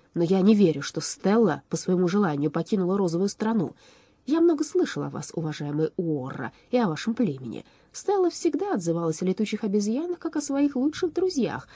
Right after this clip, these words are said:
Признайтесь, неужели вы теперь служите ее врагам?» В глазах Уорры промелькнула тень тоски. Морду обезьяны исказила болезненная гримаса.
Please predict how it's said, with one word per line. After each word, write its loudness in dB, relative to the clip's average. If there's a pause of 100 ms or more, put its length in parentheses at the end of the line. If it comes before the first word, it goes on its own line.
(340)
Признайтесь, 2
неужели 2
вы 2
теперь 0
служите 0 (320)
ее 4
врагам?» -6 (1300)
В -8
глазах -6
Уорры -2 (360)
промелькнула -2
тень 0
тоски. -6 (400)
Морду 0
обезьяны -4
исказила -4
болезненная -2
гримаса. -4